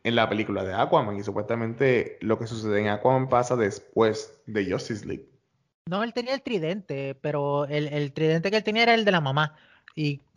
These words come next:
Speaker 2: el tridente con el que él terminó fue con el del rey, de, el tridente
Speaker 1: Ah, ok.
Speaker 2: que estaba escondido en, ¿te recuerdas? En la,
Speaker 1: Sí.
Speaker 2: en la isla, que es el tridente legendario de, de, de Neptuno, ¿eh? Neptuno, algo
Speaker 1: Neptuno,
Speaker 2: así.
Speaker 1: sí.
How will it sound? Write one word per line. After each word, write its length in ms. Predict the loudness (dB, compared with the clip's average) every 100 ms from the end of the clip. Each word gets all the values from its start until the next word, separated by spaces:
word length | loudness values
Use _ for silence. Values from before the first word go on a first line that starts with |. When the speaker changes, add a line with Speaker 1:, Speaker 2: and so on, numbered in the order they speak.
| -2
Speaker 2:
el 180 | -2
tridente 380 | 2 4 4 4
con 160 | 2 2
el 100 | 4
que 80 | 2
él 120 | 4
terminó 460 | 4 4 4 2
fue 240 | 4 4 4
con 140 | 4
el 220 | 4 4
del 160 | 2 0
rey, 320 | 2 4 4
de, 440 | 2 0 -2 -4 -6
el 140 | -4
tridente 640 | 0 2 2 4 6 8
Speaker 1:
Ah, 160 | 8 6
ok. 80 | 6
Speaker 2:
que 60 |
estaba 260 | 0 2 2
escondido 560 | 2 0 2 4 4 4
en, 220 | 0 -4
¿te 80 | -4
recuerdas? 400 | -2 4 4 4
En 100 | 2
la, 260 | 2 0 -6
Speaker 1:
Sí. 140 | -10 -10 -14 -6
Speaker 2:
en 140 | 0
la 160 | 4 6
isla, 260 | 6 4 2
que 280 | 0 2
es 60 | 4
el 120 | 4
tridente 840 | 4 4 4 4 4 6 6 4 4
legendario 580 | 4 4 4 4 4
de, 280 | 4 4 2
de, 300 | -2 -4 -4
de 400 | -8 -6 -4 -2
Neptuno, 400 | -4 -4 -2 -2
¿eh? 160 | -2 -4 _ _ _ _ _
Neptuno, 380 | -6 -2 0 0
algo 140 | -4 _
Speaker 1:
Neptuno, 300 | 0 4 4
Speaker 2:
así. 160 | 4 2
Speaker 1:
sí. 220 | -2 -12